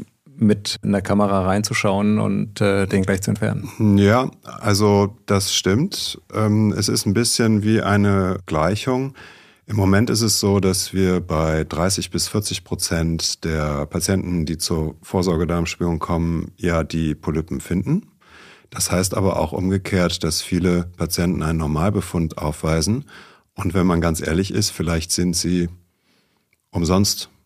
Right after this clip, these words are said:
Speaker 1: Hm.
Speaker 2: untersucht worden. Und wenn ich jetzt einen guten Test habe, der mir genau die Patienten präsentiert, die tatsächlich einen Polyp haben und das mit einer hohen Sicherheit, die höher ist als achtzig Prozent,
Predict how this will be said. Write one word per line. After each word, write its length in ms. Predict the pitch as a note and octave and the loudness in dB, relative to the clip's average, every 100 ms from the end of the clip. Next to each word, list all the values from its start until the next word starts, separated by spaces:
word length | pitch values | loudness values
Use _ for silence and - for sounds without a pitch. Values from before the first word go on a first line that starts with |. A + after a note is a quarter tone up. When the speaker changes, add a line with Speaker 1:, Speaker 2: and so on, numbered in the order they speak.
| _ _ | _ _
Speaker 1:
Hm. 240 | G#2 G2+ G2 | -2 -2 -2
Speaker 2:
untersucht 460 | F2 D#2+ D2 C#2+ - | -2 -2 -2 -4 -8
worden. 320 | C2+ C2+ - - _ - | -10 -12 -14 -20 _ -4
Und 160 | F2 | -2
wenn 160 | E2 F#2 | 2 2
ich 100 | - | 2
jetzt 260 | F#2 F2+ - | 0 0 -2
einen 260 | E2+ E2 | 0 -2
guten 580 | C#2+ G2+ A#2 G#2+ G#2 - _ - | 0 -2 2 2 0 -6 _ -6
Test 320 | - F#2+ - | -4 -4 -4
habe, 340 | C3 C3+ F3 - _ _ _ | -4 0 -2 -4 _ _ _
der 100 | E2+ | 0
mir 120 | E2+ | 2
genau 340 | E2 E2 E2+ F2 | 4 4 4 2
die 180 | F2 | 0
Patienten 640 | G2 A2 - F2+ E2+ E2 D#2 | 0 0 2 2 2 2 0
präsentiert, 840 | F2 D#2+ D2+ - E2+ E2 - - | 0 0 0 0 0 2 0 -4
die 80 | E2 | -2
tatsächlich 580 | E2 D#2+ F2 G2 E2+ D#2+ | -2 0 0 0 -2 0
einen 400 | E2 D#2 D2+ C#2+ | 0 0 -2 -6
Polyp 420 | - D#2+ E2+ - | -4 -2 -2 0
haben 380 | E2+ G#2 E2+ C#2+ | 0 2 0 -2
und 160 | D2 | -2
das 160 | D#2+ - | 0 0
mit 160 | E2+ | 0
einer 280 | - D#2+ D2 | 0 0 0
hohen 260 | E2 A#2+ F2+ | 2 4 4
Sicherheit, 640 | D#2+ - C#2+ C#2 C2+ - | 0 -2 -4 -6 -8 -8
die 140 | D2 C2+ | -8 0
höher 340 | G2 G#2+ F2 | 2 4 2
ist 200 | - - | 0 -2
als 240 | D2+ D2 | -2 -4
achtzig 320 | C#2+ C#2+ E2 - | -4 -6 -10 -8
Prozent, 560 | D#2 - F2+ D2 - | -8 -2 -2 -2 -8